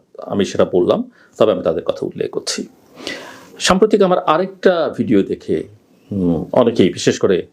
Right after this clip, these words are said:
দর্শকরা মন্তব্য করেছেন। যেমন ধরেন, কয়েকটা সাক্ষাৎকার নিয়ে আমি কথা বলেছিলাম, তার মধ্যে প্রফেসর মোহাম্মদ ইউনূস, আহ, মেজর ডালিম, সেনা প্রধান, তাদের সাক্ষাৎকার সাম্প্রতিককালে বিভিন্ন মাধ্যমে প্রচারিত হয়েছে। সেই প্রেক্ষিতে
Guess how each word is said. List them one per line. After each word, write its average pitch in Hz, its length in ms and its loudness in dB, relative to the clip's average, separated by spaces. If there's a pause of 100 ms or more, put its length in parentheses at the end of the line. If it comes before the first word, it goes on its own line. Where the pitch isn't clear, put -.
(500)
দর্শকরা 160 500 2
মন্তব্য 104 360 -2
করেছেন। 98 320 -2
যেমন 160 200 2
ধরেন, 131 260 -2 (360)
কয়েকটা 139 240 -2
সাক্ষাৎকার 160 440 -2
নিয়ে 123 400 -4
আমি 98 180 -4
কথা 98 220 -4
বলেছিলাম, 87 420 -4
তার 87 120 -2
মধ্যে 90 160 -2
প্রফেসর 87 260 -6
মোহাম্মদ 85 260 -6
ইউনূস, 98 440 -2 (360)
আহ, 90 420 0
মেজর 90 200 2
ডালিম, 101 640 -2 (340)
সেনা 104 320 2
প্রধান, 101 320 0
তাদের 104 180 0
সাক্ষাৎকার - 440 -4
সাম্প্রতিককালে 95 840 -2 (240)
বিভিন্ন 165 320 4
মাধ্যমে 90 360 0
প্রচারিত 120 460 0
হয়েছে। 202 240 0
সেই 240 260 -2
প্রেক্ষিতে 220 600 -2